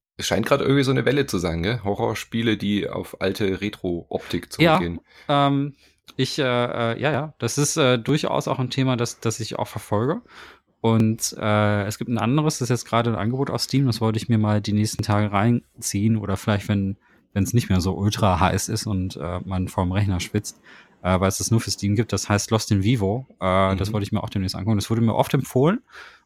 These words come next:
Speaker 2: und, ähm, das ist jetzt bei Steam im Angebot. Ähm, das ist auch so, so PlayStation eins Stil, äh,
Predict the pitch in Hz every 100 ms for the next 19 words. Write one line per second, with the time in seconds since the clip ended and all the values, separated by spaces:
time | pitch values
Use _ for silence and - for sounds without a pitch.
0 | - 113 113 117 127 110 107 107 113 -
1 | - 110 - 127 131 107 104 120 92 110
2 | - - 104 101 107 104 113 110 - -
3 | 92 87 90 _ - 113 117 - 117 -
4 | 113 - - 123 127 127 131 98 104 104